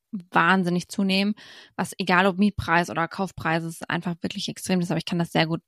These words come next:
nachvollziehen, vor allen Dingen, weil diese Sachen nicht parallel zu Mindestlohn oder dahingehend auch Gehältern steigen.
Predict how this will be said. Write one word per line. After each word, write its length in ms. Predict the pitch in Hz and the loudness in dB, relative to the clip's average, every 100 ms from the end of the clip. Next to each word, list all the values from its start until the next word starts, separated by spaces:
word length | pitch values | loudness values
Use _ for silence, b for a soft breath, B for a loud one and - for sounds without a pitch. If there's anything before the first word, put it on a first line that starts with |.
| - | -4
nachvollziehen, 480 | 156 165 208 - 175 | -2 0 -2 -2 -2
vor 160 | - | 2
allen 120 | 185 | 2
Dingen, 160 | 185 175 | 2 2
weil 300 | 170 175 170 247 196 - | 2 2 0 -4 -10 -2
diese 200 | 185 180 | 0 2
Sachen 360 | 180 - 170 175 B B B B B B B _ | 0 0 -4 -4 B B B B B B B _
nicht 360 | - 220 226 - | 4 6 6 2
parallel 840 | - 196 180 185 190 185 180 180 - - | 2 4 4 6 8 8 8 4 0 -10
zu 680 | - - 185 175 175 175 180 - | -14 -2 0 2 4 4 2 -2
Mindestlohn 840 | 190 180 190 180 180 - 170 170 165 | -2 2 2 2 0 0 2 2 0
oder 340 | 160 175 170 | 0 0 0
dahingehend 460 | 151 165 165 165 160 | 0 0 -2 -4 -4
auch 120 | - | -4
Gehältern 360 | 160 160 156 | -4 -2 -4
steigen. 440 | 156 - 156 - | -6 -8 -8 -8